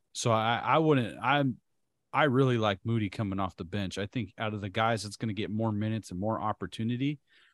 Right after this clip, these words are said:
I think he's gonna be a guy that really needs to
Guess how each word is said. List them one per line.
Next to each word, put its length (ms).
I 60
think 220
he's 200
gonna 180
be 160
a 60
guy 280
that 140
really 300
needs 260
to 220